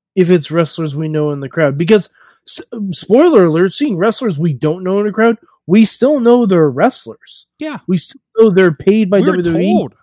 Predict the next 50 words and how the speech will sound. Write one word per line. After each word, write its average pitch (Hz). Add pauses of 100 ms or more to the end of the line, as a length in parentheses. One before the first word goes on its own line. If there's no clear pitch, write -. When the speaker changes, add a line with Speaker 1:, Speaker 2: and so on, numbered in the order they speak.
(100)
Speaker 2:
We 202
were 285
told 330
they 165
are. 110
We 175
were 277
told 226
that 233
they're 175
Speaker 1:
Yeah, 156 (300)
Speaker 2:
performance 339
center 190
Speaker 1:
like, 131
Speaker 2:
trainees. - (540)
Speaker 1:
like, 233 (360)
that 208
doesn't 220
make 208
it 214 (140)
legitimate. 190
Speaker 2:
But 220
that 269
makes 285
them, 240
but 226
that, 254
that 247
Speaker 1:
Like, 277
Speaker 2:
put, 226
that 226
Speaker 1:
honestly, 254
I 233
would 277
have 165
rather 226
say 226 (320)
that, 220
like, 180
them 190
not 185
say 139
that 120
Speaker 2:
Yes. 175
Speaker 1:
and 190 (160)
hide 220
ones 180
like 160
Shotzi 143
Blackheart 180